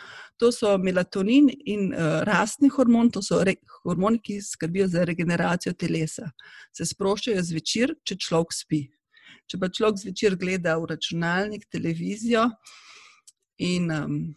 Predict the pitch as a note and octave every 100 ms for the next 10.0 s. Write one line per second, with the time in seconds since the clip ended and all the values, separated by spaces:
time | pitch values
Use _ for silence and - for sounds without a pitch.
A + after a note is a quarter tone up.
0 | - E3 D#3+ E3+ E3 D3+ F#3 - A#3+ -
1 | - A3+ A3+ G#3+ - G#3 A3+ G3+ G#3 G#3
2 | G3 G3 G#3+ G3+ A#3 - - G3 - F#3
3 | E3 D#3+ D#3+ - F3 F#3 C#4 D#4+ - -
4 | - - G#3+ B3 - A3+ F#3+ G3+ G#3 E3+
5 | - D#3 D#3 D3+ D3+ D#3 D#3 D3+ D3+ D3
6 | - - - D#3 D3 C#3 _ _ _ -
7 | F#3+ E3+ F3+ E3 E3 F#3 F3+ - D#3 E3
8 | C#3 F3+ - - B3+ D#4 G#3+ G3+ - G#3+
9 | G#3+ G#3+ - E3+ - E3+ - - A#2+ -